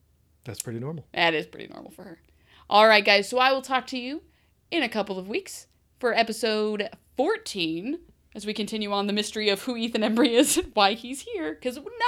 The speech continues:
Speaker 2: of us remember. And
Speaker 1: He's here
Speaker 2: Tyson
Speaker 1: because he doesn't know how to drive. Anyway.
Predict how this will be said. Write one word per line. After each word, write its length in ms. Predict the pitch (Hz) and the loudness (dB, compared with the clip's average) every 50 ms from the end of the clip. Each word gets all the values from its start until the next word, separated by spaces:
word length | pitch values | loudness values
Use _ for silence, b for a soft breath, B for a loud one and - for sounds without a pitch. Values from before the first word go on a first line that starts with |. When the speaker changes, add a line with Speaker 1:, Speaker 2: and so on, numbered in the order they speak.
| 466 440 | -2 -2
Speaker 2:
of 60 | 392 | -4
us 160 | 415 403 392 - | -8 -10 -10 -12
remember. 680 | 370 359 359 392 370 359 330 311 277 262 247 220 - B B B B B B B B B B B B B B B B B _ _ _ | -12 -8 -6 -6 -6 -4 -6 -6 -6 -6 -6 -8 -10 B B B B B B B B B B B B B B B B B _ _ _
And 140 | - - - | 0 2 2
Speaker 1:
He's 100 | 330 - | 4 4
here 80 | 381 427 | 6 6
Speaker 2:
Tyson 180 | 285 214 214 151 | 8 8 8 6
Speaker 1:
because 300 | 135 117 - 151 135 123 | 4 2 0 -2 -2 0
he 60 | 127 | 2
doesn't 220 | 131 160 147 131 | 4 4 4 4
know 60 | 139 | 2
how 80 | 139 156 | 0 2
to 80 | 131 107 | 0 0
drive. 500 | - 170 196 185 127 101 98 - - _ _ - | 0 2 2 2 2 0 -2 -6 -12 _ _ -8
Anyway. 420 | 185 214 175 117 101 104 135 143 | -6 -4 -4 -4 -6 -8 -8 -10